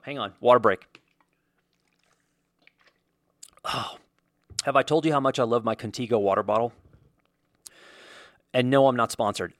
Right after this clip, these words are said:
Next week, well, sometime between now and March, I am going to talk about a potential upcoming sponsorship that I have and why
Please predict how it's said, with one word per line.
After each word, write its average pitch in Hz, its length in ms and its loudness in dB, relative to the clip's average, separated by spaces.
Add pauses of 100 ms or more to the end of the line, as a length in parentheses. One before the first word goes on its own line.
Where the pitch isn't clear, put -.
(120)
Next 175 400 -2
week, 185 480 -4 (160)
well, 156 280 6 (140)
sometime 214 400 0
between 151 300 -4
now 123 180 2
and 120 80 -2
March, 107 420 0
I 120 120 0
am 147 100 -4
going 131 220 -2
to 123 160 -8
talk 117 320 -2
about 101 340 -4
a 104 340 -4 (480)
potential 135 640 -4 (280)
upcoming 113 580 -2 (480)
sponsorship 120 800 -4
that 101 140 -2
I 110 140 0
have 90 460 -6 (920)
and 107 240 -8
why 113 500 0